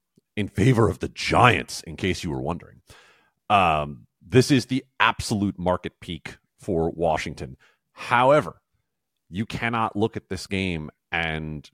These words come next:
feel comfortable laying points over a touchdown with Washington because of the fact that the Giants defense, they've gotten exposed, right? Because they've had to be on the field far, far, far too much. So maybe it's not even exposed. They've gotten worn down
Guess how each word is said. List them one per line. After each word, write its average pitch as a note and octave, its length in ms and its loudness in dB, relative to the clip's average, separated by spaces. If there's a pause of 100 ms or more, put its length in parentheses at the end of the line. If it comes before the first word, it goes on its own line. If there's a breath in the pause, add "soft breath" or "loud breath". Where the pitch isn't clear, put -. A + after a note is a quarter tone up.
feel F#2 300 -2
comfortable E2 680 -4
laying F2 340 -2
points - 540 -4 (100)
over G2 240 0
a - 40 -6
touchdown D2+ 680 -4
with E2 160 -8
Washington F#2+ 580 -2 (500 soft breath)
because A#2+ 500 2
of F#2+ 60 -12
the F#2 60 -6
fact A2+ 380 0
that G#2+ 100 -4 (240)
the G#2+ 140 -8
Giants C#3 480 -6
defense, C3 680 -8 (800)
they've C3+ 100 6
gotten C#3+ 280 6
exposed, - 480 -8
right? A#2+ 200 4
Because C3+ 220 -4
they've E3 160 -2
had C#3+ 240 0
to A2 60 -16
be C3 180 -6
on A2 160 0
the G2+ 80 -2
field F2+ 340 -2
far, B2+ 480 4
far, G2 280 2
far F2+ 260 0
too - 220 -8
much. - 300 -12
So C#3 100 -2
maybe E3 280 2
it's C#3+ 120 -4
not C3+ 100 -2
even G#2 140 -4
exposed. - 340 -16
They've G2 80 -14
gotten A#2 300 -6
worn D3 400 2
down C#2+ 400 -6